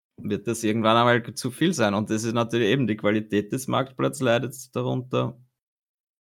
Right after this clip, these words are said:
Und beim Merch war das ja nichts anderes. Da hat's ja auch,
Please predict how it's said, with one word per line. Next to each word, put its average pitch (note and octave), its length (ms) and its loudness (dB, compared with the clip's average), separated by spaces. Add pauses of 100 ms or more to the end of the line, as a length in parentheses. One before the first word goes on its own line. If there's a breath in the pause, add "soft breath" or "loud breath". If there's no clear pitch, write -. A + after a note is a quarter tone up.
(300)
Und - 500 -10
beim G#2+ 140 4
Merch A#2 300 6
war C#3+ 140 6
das C#3+ 140 2
ja C#3+ 100 4
nichts C#3 200 -2
anderes. G#2 440 2
Da G#2 140 2
hat's A2 300 2
ja G2+ 160 6
auch, G#2+ 140 0